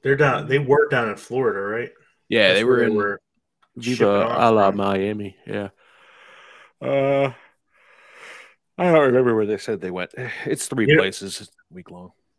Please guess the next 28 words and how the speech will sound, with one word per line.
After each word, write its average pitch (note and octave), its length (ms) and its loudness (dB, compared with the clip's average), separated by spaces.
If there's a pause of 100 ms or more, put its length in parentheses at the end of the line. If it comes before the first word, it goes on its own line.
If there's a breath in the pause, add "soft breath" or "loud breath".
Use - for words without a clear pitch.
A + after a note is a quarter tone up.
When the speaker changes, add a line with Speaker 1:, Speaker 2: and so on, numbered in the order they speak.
(140)
Speaker 1:
you C3+ 80 -2
know, C#3 140 4
nobody D#3 380 4
knows C#3+ 280 2
who C3 160 -6
Hat B2+ 300 -2
Marger A#2+ 500 -4
is G#2+ 140 -10
on G#2 180 -8
this, G#2 280 -10
uh, G#2 340 -8 (300)
on A#2 140 -8
the, G#2 360 -8 (140)
the A2+ 100 -12
picture A#2 400 -6
in G#2+ 80 -8
the F#2+ 60 -16 (320)
background. A#2+ 300 -10 (580 soft breath)
We, B2 240 -4
we B2 160 -6
should, A2 340 2
we A#2 100 -8
should B2+ 180 -8
start A#2 380 -2
blurring A2+ 460 -2
out G#2+ 300 -8
his, G#2 360 -6
uh, G2 300 -12